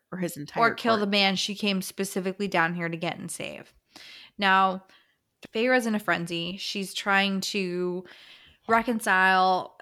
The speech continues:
Speaker 2: "What do I do here? I have Tamlin, who I love, that I'm gonna be forced to kill, or I have all these people who I could save, but, like, I'm gonna be killed." Like, there's this just terrible choice she has to make.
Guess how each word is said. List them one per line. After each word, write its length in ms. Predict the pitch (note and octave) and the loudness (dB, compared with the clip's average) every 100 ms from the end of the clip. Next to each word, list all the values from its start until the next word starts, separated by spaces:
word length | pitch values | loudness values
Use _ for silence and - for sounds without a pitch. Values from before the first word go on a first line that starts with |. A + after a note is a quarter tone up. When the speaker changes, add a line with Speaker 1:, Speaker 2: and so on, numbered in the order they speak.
| - | -12
Speaker 2:
"What 360 | A3+ G3 F#3+ G#3 | -4 2 4 6
do 120 | A3+ | 6
I 100 | G#3 | 4
do 180 | F3+ F3 | 4 0
here? 260 | F3 E3+ E3+ | 0 0 0
I 80 | F#3 | -2
have 200 | F3+ F3+ | -2 -4
Tamlin, 460 | A3 G#3+ A3 G#3+ | -2 0 2 0
who 100 | G#3+ | 0
I 120 | F#3+ | 0
love, 600 | F#3+ F#3 F3+ F3+ F3+ - _ - | 2 4 4 4 -2 -14 _ -2
that 100 | F#3 | 0
I'm 140 | F#3 | 0
gonna 160 | F#3+ F#3+ | 0 0
be 100 | G3+ | -2
forced 360 | - F#3+ - | -2 -4 -4
to 80 | F3+ | -10
kill, 360 | - G3+ F#3+ F3 | -6 0 2 2
or 40 | |
I 40 | |
have 140 | F3+ E3+ G3 | 2 0 2
all 240 | G3 G#3 | 4 4
these 160 | G#3+ G3 | 0 -6
people 480 | G#3 G3+ F#3+ F#3+ | -6 0 2 2
who 600 | F#3+ G3+ F#3+ F3 F3 E3+ - | -2 -2 2 2 2 -2 -4
I 120 | F#3 | -6
could 220 | F3+ E3+ | -6 -8
save, 540 | - A3 G#3+ F#3 F3+ - | -2 0 2 0 -2 -6
but, 120 | F#3 | -6
like, 140 | F#3+ | -2
I'm 160 | - G3+ | -2 0
gonna 160 | G#3 G3 | 0 -2
be 120 | F#3+ | -4
killed." 380 | G#3 F#3 F#3 F3 | -2 -2 -2 -4
Like, 180 | F3+ | -6
there's 160 | A3 A3 | -6 -6
this 200 | F4 E4+ | -6 -6
just 320 | B3+ - _ | -8 -8 _
terrible 440 | - A3+ A#3+ A#3 G#3 | -6 0 0 0 -2
choice 260 | - F#3+ | -4 -8
she 140 | - F#3 | -8 -8
has 220 | F3 - | -8 -10
to 80 | F3+ | -14
make. 240 | F#3 - | -12 -14